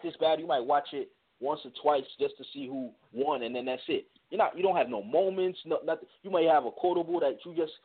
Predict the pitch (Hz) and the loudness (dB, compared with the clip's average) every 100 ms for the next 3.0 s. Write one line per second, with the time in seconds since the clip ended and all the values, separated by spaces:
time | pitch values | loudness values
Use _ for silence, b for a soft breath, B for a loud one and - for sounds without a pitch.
0 | _ 175 - 143 156 170 165 139 120 b | _ -16 -6 2 4 4 0 -6 -8 b
1 | - 185 156 151 190 175 143 120 104 185 | -8 -8 -8 -8 -6 -6 -6 -8 -2 2
2 | 180 123 - 117 135 147 - - 143 143 | 2 0 -8 -10 -6 -8 -8 -4 2 2